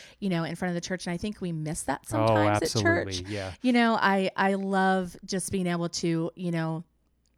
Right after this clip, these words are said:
Speaker 1: go forward and just kind of, you know, open myself up or throw myself, you know, open to, um, to the Lord and to whatever he's doing. And I think sometimes, you know, we miss that. So, um,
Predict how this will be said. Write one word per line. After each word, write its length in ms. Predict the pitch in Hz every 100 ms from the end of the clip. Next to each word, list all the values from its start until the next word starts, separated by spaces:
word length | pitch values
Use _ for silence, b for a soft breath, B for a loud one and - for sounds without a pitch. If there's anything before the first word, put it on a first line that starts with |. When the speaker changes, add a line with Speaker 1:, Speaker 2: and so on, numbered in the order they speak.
| -
Speaker 1:
go 160 | 196 185
forward 460 | 175 180 175 170 170
and 200 | 165 165
just 220 | 160 -
kind 220 | 190 170
of, 280 | 165 156 - b b b b -
you 100 | 185
know, 320 | 165 156 165 _ _ _ _ _ _ _ _ _ _
open 260 | 202 202 202
myself 400 | 185 175 180 175
up 160 | 175 -
or 80 |
throw 260 | 165 - 196
myself, 540 | 185 180 - 175 170 -
you 80 | 175
know, 240 | 165 160 B B B -
open 460 | 190 175 175 175 - -
to, 420 | 196 180 160 165
um, 460 | - 160 - - - - _ - _ _
to 120 | -
the 120 | 202 185
Lord 380 | 175 170 170 -
and 180 | 170 170
to 100 | 185
whatever 300 | 175 170 165
he's 220 | 170 160
doing. 380 | 160 175 165 160
And 220 | - 160
I 60 | 165
think 200 | 170 -
sometimes, 540 | 170 165 160 160 - B B B B
you 100 | 185
know, 160 | 170
we 160 | 165 170
miss 240 | 165 165
that. 320 | - 160 160 -
So, 380 | - 160 160 -
um, 340 | 160 170 185